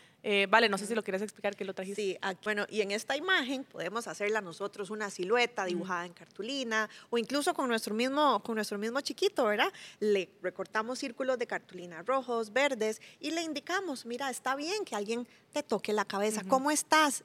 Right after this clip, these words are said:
Speaker 2: Esa está en verde, es ok. Pero si de pronto alguien quiere tocarme las nalgas o quiere tocarme la vagina, está en color rojo, prohibido.
Speaker 1: Ujú.
Speaker 2: Esta es no. ¿Y qué hago si alguien me intenta tocar?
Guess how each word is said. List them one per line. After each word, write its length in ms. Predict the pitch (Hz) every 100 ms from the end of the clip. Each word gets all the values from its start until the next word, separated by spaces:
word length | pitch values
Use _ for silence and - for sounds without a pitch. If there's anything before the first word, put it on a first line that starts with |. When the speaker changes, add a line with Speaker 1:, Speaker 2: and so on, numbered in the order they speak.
| -
Speaker 2:
Esa 300 | 202 269 339 - _
está 300 | 208 - 190
en 100 | 240
verde, 380 | 233 202 160 127 _ _ -
es 140 | 160
ok. 160 | 240 240 190 156 - - - _
Pero 340 | 247 262 262 196
si 140 | - 180
de 80 | 160
pronto 320 | - 175 175
alguien 260 | 208 214 247
quiere 200 | 247 262
tocarme 440 | 285 - 254 262
las 140 | 277
nalgas 540 | 254 190 156 156 175 -
o 100 | 180
quiere 240 | - 175 170
tocarme 440 | 240 - 214 226
la 160 | 233 185
vagina, 520 | 214 220 220 185 247 _ _ -
está 240 | 180 -
en 80 | 190
color 300 | 240 208 190
rojo, 300 | 175 131 - _
prohibido. 600 | 254 214 175 185 190 160
Speaker 1:
Ujú. 80 | - _ 202
Speaker 2:
Esta 320 | 208 185 285
es 180 | 247 302 - _ -
no. 360 | 190 175 143 -
¿Y 100 | - 214
qué 180 | 269
hago 280 | 285 320 320
si 120 | 294 294
alguien 240 | 277 285
me 80 | 277
intenta 380 | 262 269 254 269
tocar? 420 | 262 - 277